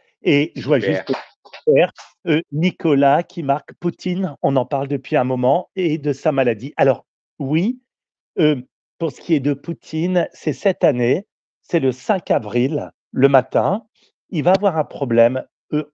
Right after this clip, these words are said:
Speaker 1: on le note, le cinq avril, le matin, il va se passer quelque chose de très, très délicat. Très, très délicat. Voilà, ça, je le vois et je donne des dates par rapport à ça, hein. Je vais juste sur les commentaires.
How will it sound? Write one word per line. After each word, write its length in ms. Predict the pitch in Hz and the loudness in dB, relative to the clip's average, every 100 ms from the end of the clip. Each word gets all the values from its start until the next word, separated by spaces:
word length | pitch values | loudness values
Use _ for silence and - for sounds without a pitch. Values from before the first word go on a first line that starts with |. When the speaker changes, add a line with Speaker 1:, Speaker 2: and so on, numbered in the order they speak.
| - | 0
Speaker 1:
on 80 | 156 | 2
le 160 | 139 | 2
note, 400 | 123 143 - - 98 - _ _ - | 2 0 0 -10 -10 -12 _ _ -4
le 120 | 135 | -2
cinq 340 | - 180 170 | -2 -8 -4
avril, 380 | 165 117 135 151 | -4 -2 -2 0
le 80 | 147 | 0
matin, 480 | 139 127 147 139 151 _ _ _ - | 0 -2 -4 -4 -6 _ _ _ -6
il 100 | 165 | -2
va 120 | 170 | -2
se 100 | - | -4
passer 320 | 190 - 202 | -10 -8 -8
quelque 340 | - 175 - | -8 -6 -4
chose 380 | 175 - 214 185 | -4 -4 -4 0
de 100 | 175 143 - | -2 -2 -6
très, 360 | - 165 185 _ _ | -4 -4 -4 _ _
très 380 | - - 123 - _ _ - | -12 -4 -4 -4 _ _ -10
délicat. 580 | 110 123 101 - - - _ _ _ - | -2 -2 -4 -12 -14 -16 _ _ _ -4
Très, 340 | - 175 - | -2 -2 -6
très 360 | - - 143 143 _ _ _ | -8 0 0 -2 _ _ _
délicat. 580 | 117 135 113 - - - _ _ _ - | -4 -4 -4 -10 -14 -14 _ _ _ 0
Voilà, 220 | 110 - _ _ _ | 0 0 _ _ _
ça, 440 | - 160 165 - - | 2 4 4 0 -10
je 180 | 139 | -2
le 80 | 147 | -2
vois 460 | 92 98 107 196 _ _ _ _ _ | -2 0 0 0 _ _ _ _ _
et 280 | 170 143 - | 0 0 -2
je 160 | 120 156 | -6 -4
donne 220 | 156 160 | -2 0
des 120 | 151 139 | 0 0
dates 400 | 120 143 - - _ | 2 0 -2 -14 _
par 120 | 131 | -4
rapport 300 | 127 - 117 | -2 -2 -2
à 80 | 117 | -2
ça, 240 | - 87 78 87 | -4 -12 -8 -8
hein. 40 | 107 _ _ - | -10 _ _ -4
Je 120 | 135 | -2
vais 40 | |
juste 260 | 143 208 - | -2 -4 -4
sur 100 | 220 | 0
les 80 | 190 | 0
commentaires. 800 | - 180 170 - 165 165 175 - | -2 -6 -6 -4 -2 -2 -2 -6